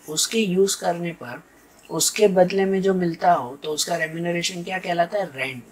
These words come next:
लैंड के बदले में क्या मिलता है, rent। आप कोई ज़मीन हुई जैसे,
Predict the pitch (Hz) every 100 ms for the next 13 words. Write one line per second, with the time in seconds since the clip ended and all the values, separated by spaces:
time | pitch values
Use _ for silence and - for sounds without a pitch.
0 | - - _ _ - - - - 151 160
1 | 170 175 175 170 170 175 175 196 190 190
2 | 208 220 143 135 135 - - _ - -
3 | - 151 151 147 151 175 170 170 165 156
4 | 139 -